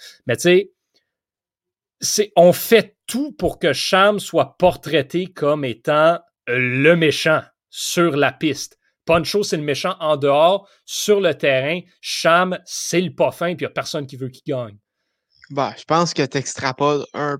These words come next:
Speaker 2: peu, là.
Speaker 1: Ah, peut-être un petit peu, puis peut-être, tu sais, c'est trop de l'analyse, puis encore une fois, je veux dire, Sham, ses couleurs, c'était ça pour vrai, là. Je dis, c'est, c'est pas le vrai Sham qui est dans le film, mais il avait de l'air de ça pour vrai, puis le secrétariat avait de l'air de ça pour vrai, là.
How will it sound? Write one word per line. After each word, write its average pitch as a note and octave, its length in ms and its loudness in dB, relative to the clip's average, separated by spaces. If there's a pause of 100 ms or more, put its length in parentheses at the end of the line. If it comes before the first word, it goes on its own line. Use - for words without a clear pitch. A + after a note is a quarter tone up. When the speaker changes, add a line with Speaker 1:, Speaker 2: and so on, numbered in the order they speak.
Speaker 2:
peu, F#3 280 -8
là. G3+ 160 -6
Speaker 1:
Ah, A#3+ 100 4
peut-être F#3+ 440 0
un D3+ 100 -2
petit - 240 -14
peu, F#3+ 260 -4
puis B2+ 120 -16
peut-être, F#3+ 260 -6
tu - 80 -20
sais, F#3 120 -8
c'est C#3 140 -10
trop D3 140 -10
de - 20 -8
l'analyse, D#3 280 -6
puis D3 100 -8
encore D3 260 -6
une B2 60 -12
fois, G#3 180 0
je B2 80 -8
veux A#2 60 -14
dire, B2+ 180 -6
Sham, F#3 300 0
ses C3+ 160 -8
couleurs, E3 340 0
c'était A#2 220 -8
ça F3+ 180 -2
pour C3 220 -4
vrai, C3 340 -4
là. A2 160 -12
Je A2+ 120 -18
dis, A2 140 -18 (800)
c'est, - 220 -14
c'est - 120 -14
pas E3+ 140 2
le D#3 80 0
vrai C#3 260 -2
Sham E3+ 380 -2
qui C#3 80 -14
est C#3+ 60 -10
dans C3+ 160 -6
le D#3 80 -6
film, F3+ 380 0
mais A#2+ 200 -10 (320)
il C3 140 -8
avait D3+ 240 0
de D3+ 80 -2
l'air F#3 200 4
de D3 160 0
ça F#3 240 0 (200)
pour D3 180 -2
vrai, C3+ 300 -2
puis - 120 -16
le C#3 60 -2
secrétariat D3+ 520 -2
avait C#3+ 140 0
de C3 60 -8
l'air D#3+ 180 2
de C#3 120 -2
ça E3+ 260 -2 (180)
pour D3 180 -4
vrai, C3+ 320 0
là. A2 80 -14